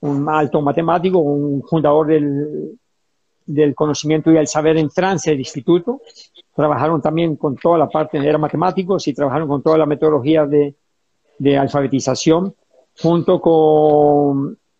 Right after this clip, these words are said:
Iván Illich, que se vinculan directamente en México. Y me toca también, eh, todavía sobreviven algunos del cidoc,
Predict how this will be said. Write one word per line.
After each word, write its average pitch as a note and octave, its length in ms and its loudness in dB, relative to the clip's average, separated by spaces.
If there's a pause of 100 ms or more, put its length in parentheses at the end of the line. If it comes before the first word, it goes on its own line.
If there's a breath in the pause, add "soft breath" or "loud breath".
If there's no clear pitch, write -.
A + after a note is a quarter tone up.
(140)
Iván E3+ 280 2
Illich, F3+ 380 0 (460)
que - 260 0
se D#3 120 0
vinculan D#3+ 460 2
directamente D#3+ 520 2
en E3 120 0
México. F#3+ 400 2
Y G3+ 100 2
me F#3 140 4
toca A#3+ 280 2
también, G#3 520 0
eh, D#3 640 2 (320)
todavía B3 260 2
sobreviven G3 480 2
algunos F3+ 540 0
del D#3+ 220 0
cidoc, F3 380 0